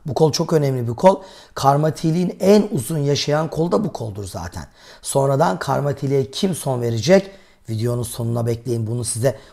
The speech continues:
uzun uzun anlatacağım. Türkler son verecek. Karmatiliği Türkler bitirmiştir. Ahsa ve Bahreyn Karmatiliğini. Detaylar birazdan. Hamdan en yakın, en güçlü dayilerinden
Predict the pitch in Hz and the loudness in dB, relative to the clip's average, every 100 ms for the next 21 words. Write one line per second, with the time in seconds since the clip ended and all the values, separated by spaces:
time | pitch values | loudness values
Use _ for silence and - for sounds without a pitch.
0 | - 123 151 165 123 123 117 117 117 147 | -2 2 4 4 2 0 -2 -2 -2 6
1 | 175 180 - - _ - - 127 113 123 | 6 6 -2 -20 _ -12 -4 -4 -2 -4
2 | 123 110 - 101 82 73 67 - - _ | -2 -4 -8 -12 -12 -12 -14 -16 -18 _
3 | _ _ - - 113 120 120 120 135 147 | _ _ -14 -6 -4 -4 -6 -4 -4 -6
4 | - 107 120 110 95 - 85 76 - - | -10 -10 -8 -8 -8 -12 -14 -14 -16 -16
5 | - - _ _ - - 131 - - 113 | -20 -20 _ _ -8 -2 -2 -4 -6 -4
6 | 120 143 - - 110 92 127 92 95 92 | -4 -6 -10 -10 -8 -4 -4 -6 -10 -12
7 | 87 73 73 71 - 71 71 69 - _ | -12 -14 -14 -14 -16 -14 -12 -14 -16 _
8 | _ 117 113 101 92 110 143 156 - _ | _ -6 -6 -6 -4 0 0 -2 -12 _
9 | _ - 98 78 - - - - - 190 | _ -8 -6 -6 -10 -14 -18 -10 4 6
10 | 220 170 175 - - 170 190 160 131 131 | 8 6 6 0 4 6 8 4 0 0
11 | 156 180 156 - 131 127 127 131 123 127 | 2 4 2 0 0 2 2 2 2 0
12 | 127 117 | -2 0